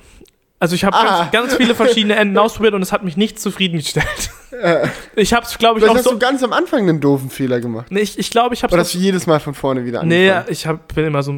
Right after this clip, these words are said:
Speaker 1: keine Ahnung, ich bin immer so ein paar Sachen zurückgegangen.
Speaker 2: Mhm.
Speaker 1: Aber, äh, ich glaube, das war auch der Grund, warum ich so oft geschaut hab, weil es mich nicht zufriedengestellt hat. Ich hab gedacht, da muss doch noch irgendwas, irgendwie ein cooles Ende kommen. Aber es war,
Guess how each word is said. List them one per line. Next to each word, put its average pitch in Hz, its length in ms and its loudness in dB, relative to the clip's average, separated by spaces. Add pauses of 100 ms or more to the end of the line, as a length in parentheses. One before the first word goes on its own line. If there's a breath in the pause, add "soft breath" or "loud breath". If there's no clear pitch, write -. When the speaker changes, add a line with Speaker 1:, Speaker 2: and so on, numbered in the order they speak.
Speaker 1:
keine 139 220 -6
Ahnung, - 220 -10
ich - 120 -20
bin 160 120 -8
immer 156 200 -2
so 143 60 -4
ein 139 60 -8
paar 139 180 -6
Sachen 135 220 -8
zurückgegangen. 127 420 -16 (140)
Speaker 2:
Mhm. 151 200 -6 (200 loud breath)
Speaker 1:
Aber, 156 340 -2
äh, 247 280 -4 (520)
ich - 120 -8
glaube, 208 260 4
das 214 160 -2
war 196 60 4
auch 190 80 0
der 190 100 -2
Grund, 208 280 0
warum 151 180 2
ich 151 100 -2
so 202 80 -2
oft 170 180 0
geschaut 175 320 0
hab, 147 120 -4
weil 147 100 2
es 147 100 -10
mich 151 140 -4
nicht 151 160 -6
zufriedengestellt 143 540 -6
hat. 131 100 -2
Ich 127 80 -8
hab 143 60 -6
gedacht, 143 160 -8
da 143 40 -8
muss 180 220 -2
doch 180 100 -4
noch 156 120 -4
irgendwas, 160 320 -4
irgendwie 165 760 -4
ein 165 140 -4
cooles 180 320 -2
Ende 165 260 -8
kommen. 139 320 -8 (340 loud breath)
Aber 160 200 2
es 151 100 -4
war, 156 560 2